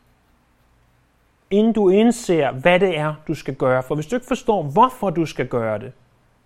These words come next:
så forstår du ikke, hvad det er, du egentlig bør gøre. Han siger, hvis de hundrede syvoghalvfjerds, hundrede syvoghalvfems, undskyld, første vers af Romerbrevet er korrekte,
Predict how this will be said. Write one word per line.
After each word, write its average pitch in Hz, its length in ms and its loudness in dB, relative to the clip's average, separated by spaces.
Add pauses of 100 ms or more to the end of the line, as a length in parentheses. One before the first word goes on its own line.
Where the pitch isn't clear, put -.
(380)
så 208 140 -4
forstår 202 480 0
du 170 60 0
ikke, 185 220 -2 (160)
hvad 165 300 0
det 180 140 2
er, 151 180 2 (260)
du 151 120 0
egentlig 156 400 -8
bør 170 200 0
gøre. 151 360 2 (1900)
Han 202 140 -2
siger, 262 260 4 (220)
hvis 226 220 4
de 233 160 2
hundrede 320 480 2
syvoghalvfjerds, 226 1600 2 (360)
hundrede 247 280 2
syvoghalvfems, 214 800 0
undskyld, 190 480 -2
første 202 480 0
vers 185 280 0
af 170 220 -2
Romerbrevet 170 640 0
er 143 80 -2
korrekte, 151 640 -2